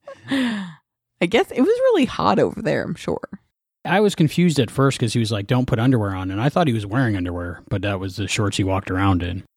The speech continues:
Speaker 1: I guess it was good that Al has been there, so he knows everything to do in that situation again.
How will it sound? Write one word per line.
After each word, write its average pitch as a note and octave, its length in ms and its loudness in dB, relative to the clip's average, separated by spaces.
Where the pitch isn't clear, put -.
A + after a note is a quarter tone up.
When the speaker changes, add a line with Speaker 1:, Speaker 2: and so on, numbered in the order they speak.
Speaker 1:
I A3 80 2
guess C#4 200 0
it C4+ 60 4
was A3+ 140 2
good G#3+ 240 -2
that E3 100 2
Al F3+ 360 2
has D#3+ 220 0
been F3 220 -2
there, C#3+ 340 0
so D#3 200 -2
he D3+ 100 0
knows D3+ 680 0
everything D#3 720 0
to - 140 -6
do D3+ 260 0
in - 140 -4
that - 200 -6
situation F#2+ 480 -2
again. G2 480 -2